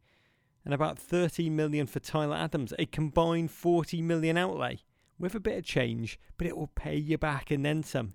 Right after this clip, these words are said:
terms of the brand building opportunity. You'll become Team America instantly in the United States. Every fan will be following your every kick. Everton, I know you're listening. If you make it so,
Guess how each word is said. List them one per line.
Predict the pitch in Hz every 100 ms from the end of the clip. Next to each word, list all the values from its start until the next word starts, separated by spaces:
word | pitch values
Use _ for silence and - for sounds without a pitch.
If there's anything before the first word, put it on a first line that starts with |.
| -
terms | - 156 123
of |
the | 131
brand | 135 143 143
building | 147 143 131
opportunity. | 123 - 113 135 117 - 113 - - -
You'll | -
become | 156 - 160
Team | - - 175 175 180 -
America | 165 143 160 160 - 160 -
instantly | 196 190 - 156 139 117 - - - -
in | 131
the |
United | 131 131 131 120 - 117
States. | - 131 - -
Every | 165 156 143 170
fan | - - 151 151
will | 143 151
be | 156
following | - - 147 139 143 139
your | 143
every | 151 147 127 147
kick. | - 135 117 -
Everton, | 151 147 156 - 156 147 147
I | 139
know | 143 170 170
you're | 165
listening. | 160 160 - 151 151 151 143 - -
If | 135 -
you | 143 180
make | 180 180 -
it | 180
so, | 160 - 185 135